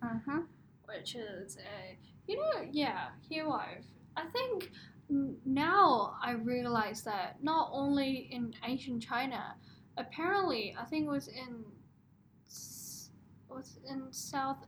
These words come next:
Speaker 2: America, some, some Asian tribes, they're also really precious. They also, they also really care about their, their hair.
Speaker 1: Oh.
Speaker 2: And then they don't cut their hair off.
Speaker 1: Wow.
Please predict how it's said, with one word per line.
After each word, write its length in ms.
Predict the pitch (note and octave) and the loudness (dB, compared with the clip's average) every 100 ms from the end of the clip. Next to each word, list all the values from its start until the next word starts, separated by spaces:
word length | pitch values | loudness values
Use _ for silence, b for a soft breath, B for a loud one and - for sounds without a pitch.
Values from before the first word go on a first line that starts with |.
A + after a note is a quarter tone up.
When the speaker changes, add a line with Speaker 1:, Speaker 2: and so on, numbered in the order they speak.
| - | -8
Speaker 2:
America, 720 | A#3+ A#3 C#4 F#4+ G4+ G#4+ G#4 - B B B B - | -6 -2 -2 -2 0 -2 -2 -6 B B B B -8
some, 400 | - G3 G3+ - | 2 4 4 0
some 280 | - E4 - - | -2 -2 -2 0
Asian 360 | D4 E4 D4+ | 4 4 4
tribes, 480 | A#3 - A3 G#3 - | 0 0 0 -2 -8
they're 240 | - A#3 - | -4 -4 -2
also 380 | C4 D4 - D4 | -2 -2 0 -2
really 500 | A#3+ C4 C4 B3 A#3 - | -2 -6 -6 -8 -10 -10
precious. 640 | - B3+ - A3+ - - B B B - | -4 -4 -2 -4 -4 -8 B B B -8
They 120 | B3 | 0
also, 480 | C#4+ C#4+ D#4 C4 - - - C4+ | 2 2 -2 -4 -6 -16 -8 -2
they 140 | B3+ A#3+ | 0 2
also 380 | C#4 D4+ D4+ C#4+ | 4 4 4 0
really 340 | B3 C4 B3+ A#3+ - | 0 -2 -4 -6 -6
care 260 | C4+ A#3 | -2 -2
about 280 | A3 G#3+ G#3+ | 0 -2 -2
their, 140 | G#3+ - - - - - | -6 -8 -16 -20 -20 -14
their 140 | A#3 A3 | -10 -8
hair. 340 | C#4 B3 D#3+ - E4 | -4 -4 -4 -10 -6
Speaker 1:
Oh. 260 | - G#3 | -4 -4
Speaker 2:
And 80 | B3+ | -4
then 140 | B3 A#3+ | -2 0
they 120 | A#3 | 0
don't 220 | B3 B3 | -2 -6
cut 220 | - C4+ | -4 -4
their 100 | A3+ | -4
hair 240 | G#3 A#3+ G#3 | -6 -6 -4
off. 160 | F3+ - - - | -6 -8 -14 -16
Speaker 1:
Wow. 920 | G3 F#3+ G3+ B3 A#3 F#3+ F3 F3 F3+ | -12 -10 -6 -4 -4 -6 -8 -8 -14